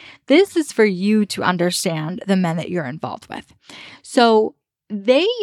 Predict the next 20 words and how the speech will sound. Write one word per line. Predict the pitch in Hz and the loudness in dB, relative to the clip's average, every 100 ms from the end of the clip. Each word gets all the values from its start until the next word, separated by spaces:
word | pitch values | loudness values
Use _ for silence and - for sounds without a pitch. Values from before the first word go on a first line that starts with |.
| - | -4
are | 240 240 | -2 -2
not | 233 240 262 - | -2 -2 -2 -4
even | 233 233 208 175 | -2 -2 -2 -6
choosing | - 226 214 196 180 | -6 -4 -4 -4 -8
it | - | -10
consciously. | - 170 143 - 156 - - 214 | -12 -10 -8 -10 -12 -14 -16 -12
No | 208 254 427 | 0 2 2
man | 381 302 277 | 0 -2 -2
is | 214 208 | -2 -2
like, | 208 - | -2 0
"Okay, | 403 240 - - | -2 -2 -4 -2
I'm | 311 330 | -2 -2
twenty-nine. | - 233 233 196 175 180 - | -2 0 2 0 -4 -8 -2
I'm | 262 277 | 2 2
ready | 220 233 240 | 4 2 0
to | 202 | -4
be | 185 226 233 - - _ _ - | -4 -2 -2 -6 -18 _ _ -4
a | |
middle | 190 226 220 | 0 2 2
prince," | 175 110 - - | -2 -10 -14 -20